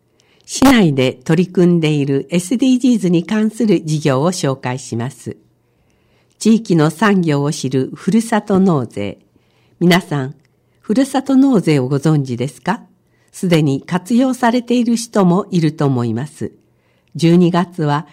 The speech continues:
寄付をする人が一番多い月です。様々な自治体のふるさと納税サイトでどこに寄付をしようかな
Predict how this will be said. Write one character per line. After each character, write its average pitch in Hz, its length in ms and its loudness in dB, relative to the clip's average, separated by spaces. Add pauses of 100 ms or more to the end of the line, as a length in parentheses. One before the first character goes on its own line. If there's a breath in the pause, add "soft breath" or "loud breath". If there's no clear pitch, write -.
(200 soft breath)
寄 285 140 2
付 285 140 0
を 214 120 2
す 202 180 -4
る 196 120 0
人 180 260 -4
が 143 240 -6 (260)
一 156 260 -6
番 233 360 2
多 254 240 2
い 180 80 2
月 - 300 -8
で 110 120 -6
す。 - 220 -20 (600)
様 180 340 0
々 175 220 2
な 143 160 0
自 147 180 -4
治 226 140 -4
体 226 260 -2
の 220 280 2 (200 loud breath)
ふ - 160 -2
る 262 100 2
さ 285 180 -4
と 269 200 0
納 202 320 4
税 202 180 4
サ 202 200 -4
イ 156 120 -2
ト 131 140 -6
で 131 260 -6 (320 soft breath)
ど 160 140 2
こ 202 160 2
に 247 260 4
寄 240 160 0
付 220 120 -2
を 170 160 2
し 202 200 -4
よ 180 120 4
う 170 60 -2
か 156 140 -4
な 165 280 -2